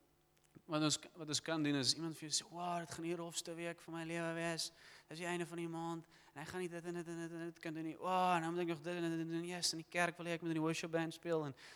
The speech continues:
la, la, la, la. Oh, man." Iemand net saam met hom sê, "Hey, moet ek agree op dit?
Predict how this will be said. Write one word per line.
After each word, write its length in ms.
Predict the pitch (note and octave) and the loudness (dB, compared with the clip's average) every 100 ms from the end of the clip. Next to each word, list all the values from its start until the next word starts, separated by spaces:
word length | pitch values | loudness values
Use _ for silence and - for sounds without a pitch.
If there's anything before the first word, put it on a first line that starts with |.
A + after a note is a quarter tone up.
| - | 0
la, 100 | F3 | 6
la, 140 | F3+ | 8
la, 120 | F3+ F3+ | 8 8
la. 240 | F3 D#3+ - - | 6 4 -2 6
Oh, 520 | E3+ G#3 G3+ F3+ D3+ | 12 12 12 12 10
man." 640 | F#3+ G3+ G3 G3 F#3+ E3+ C#3+ _ _ _ _ _ _ _ _ _ _ - | 4 2 4 2 0 -4 -10 _ _ _ _ _ _ _ _ _ _ -8
Iemand 180 | D#3+ F3 | 0 2
net 120 | E3+ | 4
saam 240 | D#3 D3+ | 6 4
met 20 | |
hom 120 | D3+ C#3 | 2 -2
sê, 160 | C3 | -4
"Hey, 400 | C#3 F#3 F3+ B2+ - _ _ _ _ _ | -2 -2 -2 -6 -12 _ _ _ _ _
moet 140 | D3+ | -8
ek 160 | E3+ D#3+ C3+ | -6 -6 -10
agree 460 | A#2 D#3 F#3+ G3 | -4 -4 -4 -8
op 120 | F3 | -10
dit? 360 | F#3 D#3+ - - | -10 -12 -14 -20